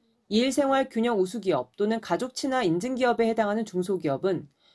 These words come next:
정기 세무조사 대상으로 선정될 경우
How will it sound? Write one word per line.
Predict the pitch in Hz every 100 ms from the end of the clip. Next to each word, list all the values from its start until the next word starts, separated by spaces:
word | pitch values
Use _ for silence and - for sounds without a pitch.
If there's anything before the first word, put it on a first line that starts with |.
| _ _
정기 | 214 226 240 285
세무조사 | 339 359 339 311 294
대상으로 | 285 180 240 220 233
선정될 | 277 277 269 233 214
경우 | 139 185 147